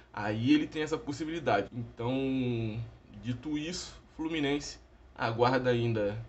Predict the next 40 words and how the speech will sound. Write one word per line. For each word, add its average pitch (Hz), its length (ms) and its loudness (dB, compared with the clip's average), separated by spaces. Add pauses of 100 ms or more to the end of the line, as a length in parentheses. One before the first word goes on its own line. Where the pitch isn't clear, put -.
(400)
o 110 60 -14
sorteio 117 500 -2
do 113 120 -4
dia 117 240 2
nove 131 420 4
pra 131 140 -6
gente 123 260 -4
poder 110 520 -2
tá 110 120 -6
falando 110 320 -2
um 107 60 -2
pouco 120 280 -6
mais 110 480 -2 (320)
do 101 80 -14
que 104 120 -8
a 98 80 0
gente 104 480 -6 (100)
vê 107 120 -2
dentro 107 280 -6
desse 101 240 -8
grupo 110 300 -6
que - 100 -20
o - 60 -20
Fluminense 104 420 -8
pode 98 220 -8
estar 104 180 -8
caindo, 131 480 -2 (380)
pra 123 120 -4
gente 117 640 0
destrinchar 123 840 0 (200)
os 113 180 -6
elencos 117 440 -2
dos 110 180 -10
times 110 260 -4
adversários 113 720 -2 (360)
e 123 80 -10
trazer 117 340 2
aqui 117 140 -2
pra 120 160 -2
vocês 117 440 -2